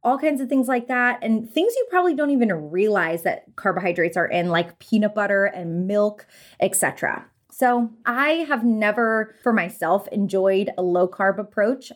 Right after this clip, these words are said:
because our body and brain's main source of energy is carbohydrates. And I don't like to cut them out completely.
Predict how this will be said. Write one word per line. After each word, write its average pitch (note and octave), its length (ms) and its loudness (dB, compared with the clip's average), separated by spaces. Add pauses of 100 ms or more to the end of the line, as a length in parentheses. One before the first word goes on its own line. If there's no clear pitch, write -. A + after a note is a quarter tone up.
because A3 480 0
our A#3+ 100 0
body D4 320 0
and C#4+ 120 4
brain's G#3+ 340 0
main F3+ 380 2
source F3 260 -2
of F3+ 80 -2
energy E3 400 -2
is D#3 240 0
carbohydrates. - 760 -2 (320)
And G#3+ 200 -4
I B3+ 100 0
don't D4+ 160 0
like B3 160 0
to C4 100 -2
cut A3+ 220 -4
them A3 140 2
out F#3 180 -2
completely. G3+ 680 0